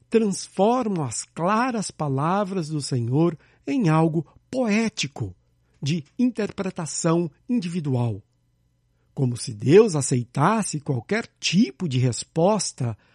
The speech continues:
ao seu contínuo chamado de separação do mundo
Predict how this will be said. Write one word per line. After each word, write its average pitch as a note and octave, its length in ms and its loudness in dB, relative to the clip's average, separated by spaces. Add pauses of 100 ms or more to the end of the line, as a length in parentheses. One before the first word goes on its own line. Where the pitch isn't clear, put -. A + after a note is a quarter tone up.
(160)
ao F3+ 140 -2
seu G3 260 -2
contínuo G#3+ 880 0
chamado D#3 800 -2 (200)
de D3 120 2
separação D#3 880 -2
do D3+ 120 -2
mundo C3 480 -2